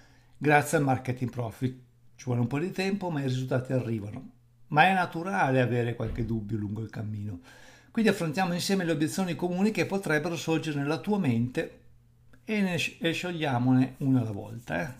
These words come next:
Vediamo un po'. Allora, potresti pensare che il Marketing Profit sembra troppo complesso e non so se riuscirò a gestirlo.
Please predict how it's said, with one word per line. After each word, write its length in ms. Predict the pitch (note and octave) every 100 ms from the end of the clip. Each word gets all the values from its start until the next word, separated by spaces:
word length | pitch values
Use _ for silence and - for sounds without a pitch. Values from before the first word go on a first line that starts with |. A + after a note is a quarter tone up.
| -
Vediamo 300 | C#3 A#2+ C3+
un 160 | B2 G#2+
po'. 260 | - - - - - - - -
Allora, 520 | G3 F3+ B2+ A2+ - - - - - - -
potresti 480 | F#3 G3 F#3 - F#3+
pensare 500 | E3+ C3+ F#3+ F#3+ -
che 240 | D3+ - - - - - - - - -
il 180 | D#3+
Marketing 680 | D#3+ G#3 G#3+ - F#3 F3+ D3+
Profit 560 | D3 E3+ E3 - D#3+ -
sembra 360 | - G3+ F3+
troppo 340 | - F3 E3+ D3
complesso 720 | D3 C3+ B2+ B2+ - - - -
e 100 | E3
non 160 | D#3 D#3
so 240 | B2+ -
se 140 | - C#3+
riuscirò 320 | C3+ - C#3+
a 40 |
gestirlo. 540 | A#2 B2+ B2+ - -